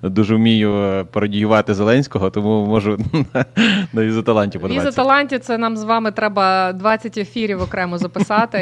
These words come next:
Speaker 2: Я тільки одне скажу: що є дві рі-, е, що є різниця між візою талантів, насправді, яка не веде до грін-карти, О ван, яка потребує роботодавця, так? А є віза, яка називається,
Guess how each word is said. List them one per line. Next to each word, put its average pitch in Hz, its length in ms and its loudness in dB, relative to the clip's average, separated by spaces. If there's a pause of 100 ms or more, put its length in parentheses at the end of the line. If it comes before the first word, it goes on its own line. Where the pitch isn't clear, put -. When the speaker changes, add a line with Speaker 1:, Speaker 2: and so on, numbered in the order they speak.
(100)
Speaker 2:
Я 190 140 -2
тільки 202 260 -6
одне 196 240 -4
скажу: 180 300 -12
що 190 140 -10
є 202 140 -6
дві 202 220 -4
рі-, 185 320 -6
е, 185 40 -6
що 185 160 -8
є 196 140 -6
різниця 202 420 -8
між 175 220 -10
візою 196 320 -8
талантів, 214 520 -6
насправді, 170 540 -10
яка 170 220 -8
не 185 200 -8
веде 165 240 -12
до 160 120 -14
грін-карти, - 680 -16
О 170 140 -8
ван, 156 300 -10
яка 160 180 -16
потребує 175 600 -10
роботодавця, 160 800 -12
так? 180 240 -10 (500)
А 165 60 -6
є 214 600 -2
віза, 220 400 -8
яка 185 280 -6
називається, 180 1040 -6